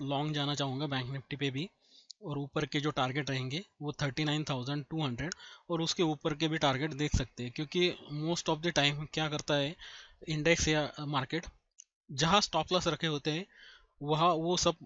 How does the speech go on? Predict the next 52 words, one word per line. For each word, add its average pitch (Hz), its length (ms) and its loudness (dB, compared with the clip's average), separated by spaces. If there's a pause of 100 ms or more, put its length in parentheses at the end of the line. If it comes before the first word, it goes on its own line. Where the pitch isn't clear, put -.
उनको 160 400 -2
ट्रिगर 156 320 2
करके 151 280 -2
फिर 196 180 -2
से 180 140 2
रिवर्सल 143 480 0
दे 131 120 -2
देता 113 260 -8
है। 95 100 -8 (120)
<clears throat> 180 220 2 (300)
तो 156 200 -2
most - 140 -2
of 156 140 2
the 160 140 0
trader 151 280 2
के 160 80 0
स्टॉप 143 280 -2
लॉस 147 180 0
या 139 180 2
इसके 147 300 0
ऊपर 147 280 0
ही 165 60 4
होंगे 131 300 -2 (1120)
थर्टी 151 200 2
नाइन 156 200 2
थाउजेंड 139 360 -2
टू 160 160 0
हंड्रेड 131 240 -2
के 143 100 -4
ऊपर, 131 220 -6 (440)
तो 156 60 -2
उनको 156 300 2
एक 156 140 4
बार 156 120 4
ट्रिगर 156 320 2
करने 143 240 0
के 151 60 -2
बाद 170 140 0
फिर 180 200 0
से 208 140 2
वो 185 200 2
जो 180 140 2
है 165 100 0
तो 196 160 -2
ट्रेंड 170 360 0
रिवर्स, 165 380 2
अ, 139 340 -2
जो 151 200 0
कंटिन्यू 151 440 -2
कर 143 140 0
सकता 120 340 -4
है। 113 140 -8